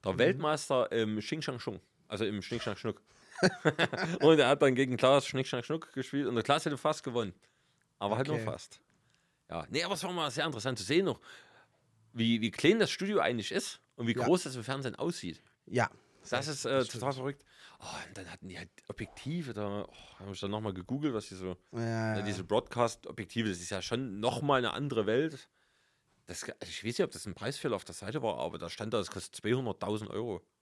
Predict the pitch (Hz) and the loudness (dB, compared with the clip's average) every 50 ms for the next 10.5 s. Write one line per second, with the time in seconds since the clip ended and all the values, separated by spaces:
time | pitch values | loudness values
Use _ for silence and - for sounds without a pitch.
0 | _ _ _ - 151 170 - - - - - - 156 160 120 127 143 160 165 160 | _ _ _ 4 4 4 4 2 -4 -4 0 4 4 4 6 8 8 8 8 8
1 | 131 156 147 139 117 127 123 - - - 135 185 196 147 - - - - - - | 6 6 4 4 4 4 2 2 0 2 4 4 4 2 2 -2 -20 -20 -20 -20
2 | - - - - - - - - _ _ _ - - - 135 147 135 120 - - | -20 -20 -14 -14 -14 -12 -14 -16 _ _ _ -14 -12 -10 -8 -8 -8 -8 -8 -8
3 | 98 - - 95 - - - 104 117 135 156 180 185 196 226 90 90 90 90 95 | -12 -12 -12 -12 -8 -2 2 4 4 4 4 2 -2 -4 -6 -8 -8 -10 -10 -12
4 | - - - _ _ _ _ _ _ _ _ - 113 107 98 - - - - 85 | -12 -14 -20 _ _ _ _ _ _ _ _ -4 -2 -2 -4 -6 -10 -8 -2 0
5 | 92 90 90 85 87 90 98 87 - - - 139 120 120 110 107 123 127 135 131 | 0 2 0 -2 -6 -6 -6 -8 -8 -6 -2 0 2 2 2 2 0 0 0 2
6 | 113 110 98 - 113 101 98 90 85 82 _ _ _ - _ _ - - - 107 | 2 2 2 4 2 2 2 2 -2 -6 _ _ _ -20 _ _ -16 -10 -6 -4
7 | 98 90 - - - - 95 117 127 151 160 151 147 143 _ _ _ _ _ _ | -4 -4 -2 -4 -4 -4 -6 -6 -4 -6 -6 -6 -8 -10 _ _ _ _ _ _
8 | _ _ _ _ _ _ _ _ _ - - 107 92 - 139 135 - 147 127 - | _ _ _ _ _ _ _ _ _ -6 -4 -4 -2 -2 -4 -2 0 0 -2 -2
9 | - - - 131 123 131 135 135 131 135 131 - _ _ _ _ _ _ _ _ | -2 0 2 4 6 6 4 2 2 -2 -6 -8 _ _ _ _ _ _ _ _
10 | _ - - 135 127 120 117 117 139 | _ 0 4 4 6 6 4 2 -2